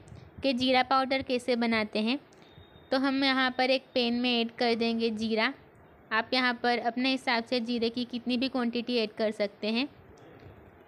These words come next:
अब हम मीडियम फ्लेम पर इसे लगातार चलाते हुए दो मिनट के लिए अच्छे से रोस्ट कर लेंगे।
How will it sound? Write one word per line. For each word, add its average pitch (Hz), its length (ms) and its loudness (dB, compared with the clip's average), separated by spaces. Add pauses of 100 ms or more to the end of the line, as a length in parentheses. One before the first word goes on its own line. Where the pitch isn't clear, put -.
(540)
अब 240 160 0
हम 294 140 4
मीडियम 269 440 2
फ्लेम 277 260 2
पर 269 180 0
इसे 277 200 0
लगातार 226 480 0
चलाते 233 500 0
हुए 247 280 2 (380)
दो 247 200 2
मिनट 285 320 0
के 285 100 2
लिए 269 180 2
अच्छे 247 320 -2
से 285 140 0
रोस्ट 233 320 0
कर 247 140 0
लेंगे। 220 420 -2